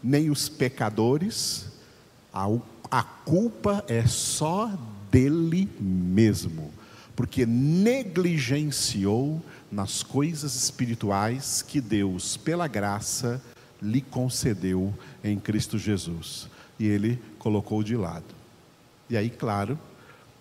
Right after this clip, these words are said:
colocou de lado as coisas espirituais, colocou de lado a oração, colocou de lado a meditação da palavra, não buscou o Senhor de todo o coração,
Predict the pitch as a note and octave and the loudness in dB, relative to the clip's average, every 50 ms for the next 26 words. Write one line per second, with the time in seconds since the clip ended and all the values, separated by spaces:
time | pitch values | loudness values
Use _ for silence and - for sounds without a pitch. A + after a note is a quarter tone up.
0 | - - - - B2 A#2 A2+ A#2 - D3 D3+ C3 B2+ B2+ A2+ G#2+ G#2 G2+ G2+ G#2+ | -20 -8 0 2 2 4 2 2 0 -2 -2 0 0 2 2 2 0 0 0 0
1 | G2+ - - - - - B2 A#2+ A2+ G2+ - F#2 F#2+ - - - - G2 F#2+ - | 0 0 -2 -4 0 2 2 2 2 0 -4 -6 -6 -6 -4 -2 -2 -4 -2 -2
2 | - G2 F#2+ G2 A2 C3 D#3 D#3+ - - - - - - - - - - - A#2+ | 0 0 2 2 0 -2 -2 -4 -6 -6 -6 -6 -8 -10 -14 -16 -12 -4 -2 0
3 | A2+ A2 A2 - - C3+ B2+ A2 A2+ G#2+ G#2 G#2 G#2+ A2 G#2+ G#2 G2+ G2 G2 G#2 | 2 2 0 0 0 0 0 0 0 2 2 2 2 0 0 0 0 0 2 2
4 | G#2+ G2+ F#2+ E2+ F2+ - - - - A2 A2+ A#2 B2 B2 B2 - - - - - | 2 0 0 -4 -4 -4 -4 -2 -2 0 0 0 0 -2 -2 -4 -8 -16 -10 -4
5 | - A2 G#2+ G#2+ G#2 - B2+ B2+ B2 A2+ A2 A#2 G#2+ G#2+ A2 A2+ A2+ G#2+ G#2 G2+ | -2 0 2 2 0 2 0 0 2 2 0 2 2 2 2 2 0 0 0 0
6 | G2+ G#2 G2 F#2+ A2+ G#2+ - G#2+ G2+ - - - A#2+ A#2 A2+ G#2 F#2+ - - F#2 | 0 -2 -2 -2 -2 -2 -2 -4 -4 -4 -4 -2 -2 0 0 -2 -2 -2 -2 -2
7 | F2+ F#2+ G2+ G#2+ A2+ A#2 G#2+ A2 A#2 A#2 A#2 - - - - - A#2+ A#2+ A#2+ A#2 | -2 -2 -2 -2 -2 -4 -2 -4 -4 -4 -6 -8 -12 -14 -6 -2 -2 0 0 0
8 | A#2 A#2 - - - - A#2 A2+ G#2+ - - - B2 G#2+ G2+ A2 A#2 A2+ A2 G2+ | -2 -2 -4 -4 -2 0 0 0 0 -2 -2 -2 -2 0 0 2 2 2 0 0
9 | G#2 G2+ - A#2 A#2 G#2+ G2+ F#2+ - G#2 F#2 F#2 - - - - - A2 G#2+ A2 | -2 -4 -2 -4 -2 -2 -2 -4 -4 -4 -4 -4 -4 -4 -4 -4 -2 -2 0 0
10 | A2+ A2+ | -2 -2